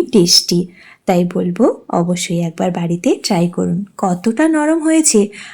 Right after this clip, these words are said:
আর কতটা জালিদার একটা আপনাদের কেটে দেখাই, তাহলেই বুঝতে পারবেন। দেখুন একদমই জালিদার চিতই পিঠা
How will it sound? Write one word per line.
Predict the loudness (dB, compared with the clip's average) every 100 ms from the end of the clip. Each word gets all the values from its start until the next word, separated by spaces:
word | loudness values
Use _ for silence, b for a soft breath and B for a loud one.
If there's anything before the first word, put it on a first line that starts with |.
| B
আর | 0 0 0
কতটা | 0 0 0 2 4
জালিদার | 4 4 4 4 4 2 0 B B -8
একটা | -6 -4
আপনাদের | -4 -2 0 -2
কেটে | -2 -4 -2
দেখাই, | -2 -4 -2 0 0
তাহলেই | -2 0 0
বুঝতে | 2 0 -2
পারবেন। | -2 0 0 0 0 -4 _ 0
দেখুন | 2 2 0 -6 -6 _ _ _ _ _ -20 _ _ _ _ _ _ _ b b b b
একদমই | 2 4 2 2 4 6
জালিদার | 6 6 6 4 2 0 B B B
চিতই | 0 2 2
পিঠা | 2 0 0